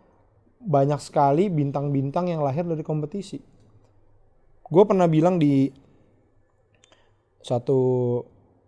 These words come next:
wawancara atau suatu talk show gitu ya. Gua bilang kalau, ya orang suka nanya kenapa gua nggak ikutan, eh, kompetisi. Terus gua bilang,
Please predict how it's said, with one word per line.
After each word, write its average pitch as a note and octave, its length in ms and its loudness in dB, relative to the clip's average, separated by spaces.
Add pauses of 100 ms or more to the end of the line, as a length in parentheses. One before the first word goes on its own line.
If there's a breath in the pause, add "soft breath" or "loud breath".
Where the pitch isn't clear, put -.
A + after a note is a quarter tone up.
(100)
wawancara B2+ 480 -2
atau D#3+ 80 -6
suatu C3+ 240 -4
talk B2 160 -8
show D3+ 160 -6
gitu C3+ 240 -8
ya. - 20 -16 (880)
Gua C#3 100 0
bilang D#3 240 2
kalau, D3 480 4 (480)
ya F3+ 160 12
orang G#3 160 10
suka - 160 0
nanya F3+ 240 4
kenapa F3+ 240 4
gua F3+ 240 4
nggak D3+ 140 4
ikutan, C#3+ 580 -2 (640)
eh, C#3 320 0
kompetisi. C#3+ 600 -4
Terus - 180 -8
gua C#3 80 0
bilang, C#3+ 400 0